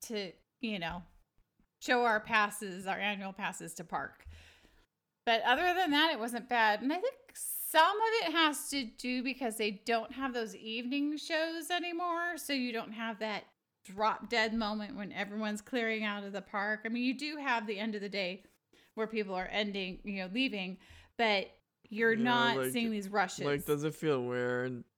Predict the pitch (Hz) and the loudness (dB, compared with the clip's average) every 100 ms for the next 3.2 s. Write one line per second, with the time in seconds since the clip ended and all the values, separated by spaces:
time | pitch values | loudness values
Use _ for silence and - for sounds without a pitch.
0 | _ - 139 123 131 127 127 123 120 123 | _ -12 -6 -6 -4 -6 -6 -6 -8 -10
1 | - 123 123 123 123 117 117 127 - - | -8 -8 -6 -6 -6 -4 -2 -4 -6 -12
2 | 127 123 131 139 123 120 135 - 123 127 | -10 -10 -8 -8 -6 -8 -8 -8 -6 -2
3 | 131 127 | -2 -4